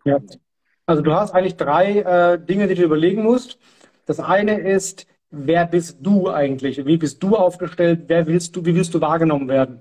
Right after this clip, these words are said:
Speaker 1: Ja, also weil dieses typische Me-Too-Ding ist halt irgendwie lame. Das funktioniert nicht allzu gut.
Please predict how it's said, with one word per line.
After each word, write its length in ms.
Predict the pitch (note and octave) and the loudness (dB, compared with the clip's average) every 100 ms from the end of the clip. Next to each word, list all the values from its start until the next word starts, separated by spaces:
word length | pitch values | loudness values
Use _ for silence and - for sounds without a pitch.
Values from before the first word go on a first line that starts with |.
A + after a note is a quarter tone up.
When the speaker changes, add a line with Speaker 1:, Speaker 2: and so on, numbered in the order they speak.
| _ - | _ -2
Speaker 1:
Ja, 80 | |
also 120 | D#3+ E3+ | 2 2
weil 180 | F3 E3+ - - | 2 -2 -14 -8
dieses 180 | E3+ - | -6 -4
typische 440 | A#3 A3+ - G3 | -4 -4 -2 0
Me-Too-Ding 1000 | E3+ F#3+ G3+ - - A#3 B3+ - D#3+ G3 | 4 4 2 -2 0 2 2 0 -2 -2
ist 160 | G3 - | -4 -4
halt 140 | F3 | -4
irgendwie 280 | F#3 F3+ F3 | -4 -2 2
lame. 320 | D#3+ E3 E3 | 2 2 0
Das 120 | D3 | -2
funktioniert 320 | - D#3+ F3+ D#3+ | -4 -4 -4 -2
nicht 120 | D3+ | -2
allzu 200 | C#3 B2+ | -4 -2
gut. 240 | D#3 G3 | 0 -2